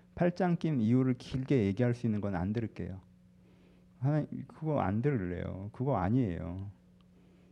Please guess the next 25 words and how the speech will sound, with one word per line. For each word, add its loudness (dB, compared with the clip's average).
아, -6
내가 4
이래서 4
지금 0
팔짱 0
끼고 -4
있는 -4
거예요. -8
그거 -4
안 0
들을래요. -2
음, -10
그러지 0
마시고. -8
여기서 0
팔짱 2
끼고 -2
있으면 -2
어떻게 -4
됩니까? -2
인생이 -4
어디로 0
갈 2
것 -8
같아요? -8